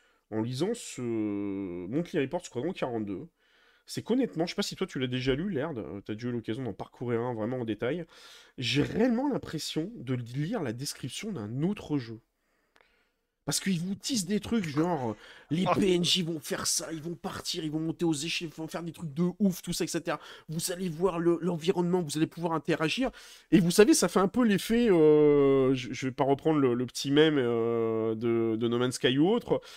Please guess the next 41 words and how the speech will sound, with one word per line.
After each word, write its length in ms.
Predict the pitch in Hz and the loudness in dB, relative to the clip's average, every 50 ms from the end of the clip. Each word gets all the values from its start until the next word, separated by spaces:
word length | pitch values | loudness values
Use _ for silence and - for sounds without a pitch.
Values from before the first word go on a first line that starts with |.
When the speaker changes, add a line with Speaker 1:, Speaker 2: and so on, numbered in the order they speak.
| - - - | -20 -8 -4
Speaker 1:
où 160 | 143 156 160 | 2 4 6
entre 320 | 151 147 143 - - 165 165 | 6 6 4 4 6 6 8
le 120 | 156 139 | 8 6
trailer 460 | 139 - - - 170 165 190 190 - | 6 4 0 0 2 2 2 0 -2
qui 100 | - - | -4 -8
vous 140 | 139 127 139 | -10 -10 -10
tisse 200 | 131 - - 143 | -8 -8 -6 -6
des 100 | 139 147 | -6 -8
trucs 160 | 147 - 143 | -8 -8 -6
de 60 | 131 147 | -6 -4
terre 200 | 147 - 151 156 | -2 -2 -2 -2
infinie, 400 | 156 - - 170 175 190 196 - - - - _ | -2 -4 -4 -4 -4 -4 -4 -6 -10 -18 -18 _
et 40 | - | -4
quand 120 | - - 202 | 0 2 2
vous 160 | 180 185 185 | 4 6 6
arrivez 180 | 190 190 180 | 6 4 4
dans 140 | 180 180 170 | 6 6 6
le 40 | 165 | 6
pays, 260 | 160 - 196 190 175 | 6 4 2 0 0
vous 140 | 156 151 151 | 0 2 4
lancez, 300 | 156 156 160 156 - 190 | 4 4 4 4 2 0
et 40 | 185 | 0
que 40 | 160 | 0
vous 80 | 143 131 | 0 0
voyez 200 | 139 139 139 139 | 2 4 4 4
les 80 | 139 | 4
P 140 | 139 - 160 | 4 4 2
N 100 | 151 160 | 2 2
J 120 | 156 175 | 0 -4
qui 120 | 165 - 123 | -8 -10 -10
sont 160 | - - 131 | -6 -4 -4
debout 160 | 131 135 143 | -4 -4 -4
sur 160 | 139 - 135 | -2 -2 -2
des 100 | 127 131 | -2 -2
chaises 340 | 139 - 156 156 160 147 131 | -2 0 0 0 2 0 0
et, 120 | 123 113 113 | 0 0 0
euh, 240 | 113 110 110 135 - - - - _ _ _ | 0 0 0 -2 -4 -8 -14 -20 _ _ _
qui 100 | - 131 | -12 -6
sont 140 | - - 131 | -4 -2 0
en 100 | 127 127 | 2 2
mode, 220 | 135 131 123 113 | 2 2 0 0